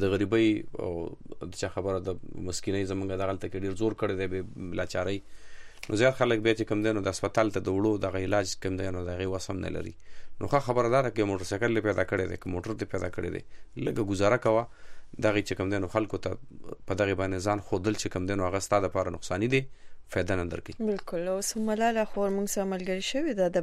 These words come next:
Speaker 2: پشین نه. ورته هرکلی وایو په پروګرام کې. السلام علیکم.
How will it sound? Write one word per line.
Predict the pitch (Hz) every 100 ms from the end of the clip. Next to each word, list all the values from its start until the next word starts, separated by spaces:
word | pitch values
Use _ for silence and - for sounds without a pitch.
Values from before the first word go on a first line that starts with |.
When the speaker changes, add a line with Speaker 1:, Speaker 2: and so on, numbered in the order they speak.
| -
Speaker 2:
پشین | 180 - 214 233
نه. | 269 - - - - -
ورته | 185 190 208
هرکلی | 190 - 202 208
وایو | 226 233
په | 226 220
پروګرام | 226 226 226 226 226
کې. | 226 226 226 220
السلام | - 185 185
علیکم. | 220 247 175